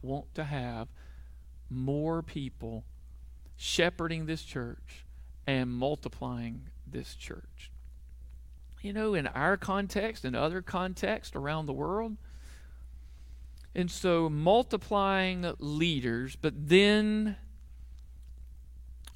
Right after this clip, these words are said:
mobilizing churches. One day, one day, this looking toward the future, I think it would be sweet if this church plant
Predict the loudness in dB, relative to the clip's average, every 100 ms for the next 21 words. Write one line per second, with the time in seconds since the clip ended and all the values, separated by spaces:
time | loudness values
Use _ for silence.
0 | -2 10 10 12 12 12 12 8 2 -2
1 | -2 0 0 -2 -6 -6 -8 -10 -12 -14
2 | -14 -14 -14 -14 -14 -14 -14 -16 -14 -14
3 | -14 -16 -14 -14 -14 -14 -14 -14 -14 -14
4 | -14 -16 -16 -12 0 4 6 8 6 4
5 | -8 -12 -14 -14 -14 -14 -16 -16 -16 -10
6 | -4 -2 0 2 2 0 0 0 0 -8
7 | -14 -10 0 2 2 -2 -2 0 0 0
8 | -4 -4 -6 -6 -10 -10 -12 -14 -14 -14
9 | -14 -14 -16 -14 -14 -14 -14 -14 -14 -14
10 | -14 -14 -10 2 2 2 -2 -2 -2 -2
11 | -4 0 0 0 -4 0 2 2 2 2
12 | 2 -4 -2 0 0 -6 -4 0 0 -2
13 | -6 -14